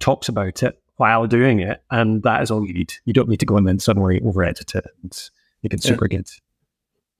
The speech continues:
Speaker 1: That's great. All right. Okay. Good mindset. The one I was gonna talk about was, uh,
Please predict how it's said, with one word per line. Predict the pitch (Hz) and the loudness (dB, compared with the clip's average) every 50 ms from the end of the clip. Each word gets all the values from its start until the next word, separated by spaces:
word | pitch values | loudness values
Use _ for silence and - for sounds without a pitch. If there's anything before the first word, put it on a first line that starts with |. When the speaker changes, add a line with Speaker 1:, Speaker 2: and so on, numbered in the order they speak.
| _ _ _ _ | _ _ _ _
Speaker 1:
That's | 135 127 - | -6 -6 -4
great. | - - 139 165 - - _ _ _ _ _ _ _ - | -2 0 0 0 0 -4 _ _ _ _ _ _ _ -6
All | 95 | -4
right. | 92 95 104 120 127 120 - - - _ _ _ _ _ _ _ _ _ - | -2 0 0 0 0 0 -2 -6 -14 _ _ _ _ _ _ _ _ _ -4
Okay. | 107 - 117 92 - _ _ _ _ _ _ _ _ _ | 0 0 0 0 -2 _ _ _ _ _ _ _ _ _
Good | 120 110 | -6 -4
mindset. | 98 95 101 107 - - 117 98 104 - - _ _ _ _ _ _ _ _ _ _ _ _ _ - | -2 -2 -2 -4 -2 -2 -2 -2 -2 -4 -10 _ _ _ _ _ _ _ _ _ _ _ _ _ -2
The | 120 143 | 0 2
one | 196 220 | 2 4
I | 220 | 2
was | 202 180 - | 0 0 0
gonna | 262 233 | 0 0
talk | - - 160 - | 2 0 -2 0
about | - 123 113 107 - - | 0 0 0 0 0 -2
was, | 110 110 113 110 113 - - - - _ _ | -2 0 2 2 0 0 -4 -8 -12 _ _
uh, | - 110 107 104 104 104 104 104 104 | -6 -4 -4 -2 -2 0 0 0 -2